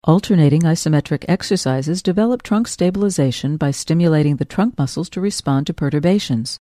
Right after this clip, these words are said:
Place the patient supine. Start with the neutral spine and drawing in maneuvers and maintain them throughout the exercise. Instruct the patient to hold on to a rod with arms held at ninety degrees flexion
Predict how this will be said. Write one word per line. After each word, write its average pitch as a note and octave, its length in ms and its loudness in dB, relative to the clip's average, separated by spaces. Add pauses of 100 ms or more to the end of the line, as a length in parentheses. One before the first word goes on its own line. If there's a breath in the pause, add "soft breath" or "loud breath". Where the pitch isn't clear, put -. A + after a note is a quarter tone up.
(260)
Place F3+ 240 2
the - 100 -4
patient - 440 -2
supine. E3+ 580 0 (220)
Start - 440 -2
with F3 120 -2
the C#3+ 100 -2
neutral F#3+ 380 0
spine D#3+ 480 0
and F3+ 100 -2
drawing A3+ 320 2
in C4 140 2
maneuvers D3 580 0
and G3+ 140 2
maintain A#3 480 4
them A#2 160 2
throughout B2+ 320 0
the D#3 120 2
exercise. C3+ 760 -2 (360 soft breath)
Instruct D#3 440 -4
the C#3+ 80 -2
patient C#3 400 -4
to E3+ 80 -4
hold D3+ 240 -2
on D3+ 160 0
to D3 160 -2
a C3+ 80 2
rod D#3+ 320 0
with E3 220 -2
arms D#3 300 -2
held F3+ 280 0
at - 100 -10
ninety D3+ 280 0
degrees F#3+ 420 -2
flexion C#3 480 -2